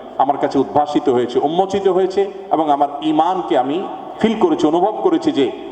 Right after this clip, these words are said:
অন্যরকম এক উচ্চতায় আল্লাহ সুবহানাহু ওয়া তাআলা ঈমানকে পৌঁছে দিয়েছে। আমি আপনাদেরকে আহ্বান রাখতে চাই যে শুধুমাত্র সিরাতের এই আয়োজন নয়, আসুন একটি হলেও সিরাত গ্রন্থ শুরু থেকে শেষ পর্যন্ত পড়ি, সম্ভব হলে আরও বেশি বেশি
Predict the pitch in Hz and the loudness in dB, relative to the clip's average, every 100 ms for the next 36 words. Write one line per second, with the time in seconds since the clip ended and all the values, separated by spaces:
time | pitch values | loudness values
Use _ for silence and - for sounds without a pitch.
0 | - - 160 175 185 170 170 156 127 - | -14 -2 0 2 2 2 2 0 0 0
1 | 139 135 180 - 147 127 123 123 131 120 | 0 0 0 -2 0 2 2 0 -2 -2
2 | 120 113 113 - 107 147 135 113 98 - | 0 0 0 -2 -2 0 0 -2 -2 0
3 | 120 156 151 156 147 160 139 160 160 156 | 0 2 0 0 -2 0 2 2 0 -2
4 | 165 - 175 226 - - - - - - | -2 0 -2 -4 -12 -14 -14 -14 -2 -2
5 | - 196 202 185 190 180 220 196 180 175 | 2 2 4 2 0 0 2 4 4 4
6 | 156 151 165 170 127 131 - - - - | 4 2 0 0 0 0 -4 -10 -2 0
7 | - 339 - - - - 175 - 247 160 | 2 -2 -4 -10 -4 -2 -2 -2 2 2
8 | 160 160 156 156 143 143 131 - 160 139 | 4 2 2 2 2 2 0 0 0 0
9 | 131 120 127 123 131 113 120 120 139 165 | 2 0 0 0 0 -2 -2 0 2 2
10 | 220 - - - - 156 156 147 156 139 | 0 -6 -10 -10 0 2 2 2 2 2
11 | 139 135 - 135 | 2 0 0 0